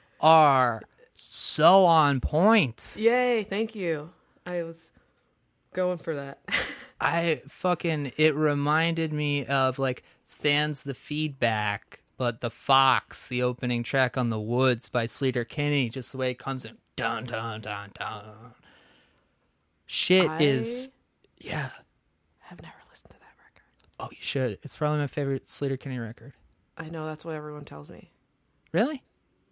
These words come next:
Speaker 1: I thought
Speaker 2: That's
Speaker 1: that
Speaker 2: their
Speaker 1: was
Speaker 2: favorite.
Speaker 1: like a, well, it's like that or Dig Me Out. But
Speaker 2: Yeah.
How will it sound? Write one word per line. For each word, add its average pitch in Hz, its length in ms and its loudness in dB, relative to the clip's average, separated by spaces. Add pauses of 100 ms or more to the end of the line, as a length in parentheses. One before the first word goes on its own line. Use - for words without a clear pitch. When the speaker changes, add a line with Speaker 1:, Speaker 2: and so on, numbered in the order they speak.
(500)
Speaker 1:
I - 20 -10
thought - 180 -8
Speaker 2:
That's 147 100 -2
Speaker 1:
that 143 80 2
Speaker 2:
their 135 60 0
Speaker 1:
was 127 100 -2
Speaker 2:
favorite. 143 140 -2
Speaker 1:
like 120 140 -4
a, 123 120 -16 (200)
well, 165 140 2
it's - 140 -4
like 139 160 0
that 143 340 4
or 120 60 -2
Dig 107 220 -12
Me 95 160 -18
Out. 101 180 -16 (520)
But 123 260 0 (100)
Speaker 2:
Yeah. 160 200 -2